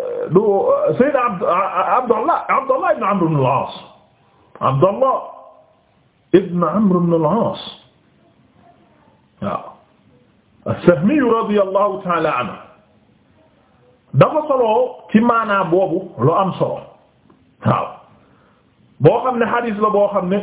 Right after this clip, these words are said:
yëkkati na ko ba ci Yonent bi alayhi salaatu wassalaam.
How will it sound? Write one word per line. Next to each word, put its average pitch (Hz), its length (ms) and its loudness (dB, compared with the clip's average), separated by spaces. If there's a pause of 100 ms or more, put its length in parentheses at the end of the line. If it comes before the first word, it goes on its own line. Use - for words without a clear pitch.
yëkkati 185 380 0
na 160 120 2
ko 175 260 -4 (1000)
ba 131 200 4
ci 196 60 -6
Yonent 175 380 0
bi 156 120 2
alayhi 139 420 0
salaatu 120 380 0
wassalaam. 87 460 -6